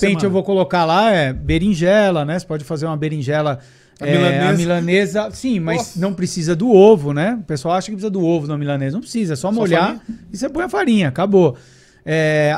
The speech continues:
Speaker 2: a abobrinha, você pode fazer um refogado de, de couve, de couve-flor. Cara, tem muita coisa, né? Cenoura,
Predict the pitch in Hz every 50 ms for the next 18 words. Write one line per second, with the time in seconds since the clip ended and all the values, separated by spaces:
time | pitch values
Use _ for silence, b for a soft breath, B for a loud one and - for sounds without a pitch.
0 | 160 160 165 160 160 170 156 165 208 196 151 165 180 208 214 208 196 190 190 160
1 | - 165 143 180 185 151 139 180 175 143 175 180 175 165 151 151 170 - - 175
2 | 160 139 139 160 165 165 147 147 151 135 135 151 151 147 143 135 127 123 b b
3 | b b b b - 127 147 147 - - 165 170 185 202 202 190 175 143 127 151
4 | 175 175 170 165 165 160 143 135 151 165 165 160 156 151 147 147 143 143 139 135
5 | 135 131 123 120 127 - 170 170 160 170 135 - - 170 170 180 185 190 185 185
6 | 180 170 165 143 b b b b b b - 294 330 175 147 143 127 135 226 330
7 | 359 302 294 349 - 254 220 - - 170 175 170 156 135 147 147 147 135 - -
8 | 175 175 175 175 175 180 190 196 208 202 190 190 175 170 165 165 156